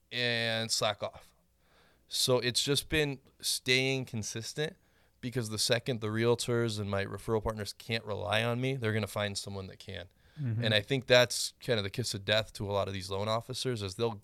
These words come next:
Speaker 1: they'll, they, they have the opportunity to do the same thing, but where the ball gets dropped is they're out, they make a ton of money, so they go out to, to Vegas, they're going out on the weekends partying. Myself, I don't, I don't even drink. I'm in bed at nine o'clock at night,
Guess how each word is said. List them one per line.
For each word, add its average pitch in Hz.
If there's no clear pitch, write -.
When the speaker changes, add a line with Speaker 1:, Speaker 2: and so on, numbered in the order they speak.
Speaker 1:
they'll, 160
they, 135
they 135
have 160
the 180
opportunity 139
to 107
do 113
the 107
same 107
thing, 127
but 131
where 135
the 127
ball 139
gets 139
dropped 139
is 113
they're 120
out, 120
they 127
make 131
a 120
ton -
of 120
money, 139
so -
they 117
go 113
out 110
to, 101
to 104
Vegas, 139
they're 107
going 104
out 110
on 107
the 101
weekends 131
partying. 127
Myself, 123
I 135
don't, 147
I 131
don't 147
even 123
drink. 127
I'm 110
in 110
bed 113
at 110
nine 117
o'clock 117
at 110
night, 120